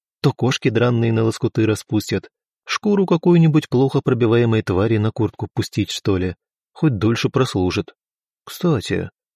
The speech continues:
а это вполне рабочая мысль. Сегодня же Игната запрягу, пускай при возвращении склад перетрясёт. Может, найдёт что-нибудь подходящее. За такими мыслями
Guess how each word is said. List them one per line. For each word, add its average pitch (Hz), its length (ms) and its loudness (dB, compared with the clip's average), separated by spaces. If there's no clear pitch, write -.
а 104 100 0
это 113 200 0
вполне 156 360 2
рабочая 131 500 0
мысль. 87 400 -4
Сегодня 113 580 4
же 98 160 2
Игната 117 480 2
запрягу, 101 560 0
пускай 151 320 4
при 139 140 4
возвращении 131 680 2
склад 147 380 0
перетрясёт. 92 680 -2
Может, 113 340 0
найдёт 101 360 0
что-нибудь 92 420 -2
подходящее. 95 760 -4
За 143 140 0
такими 127 320 2
мыслями 127 640 2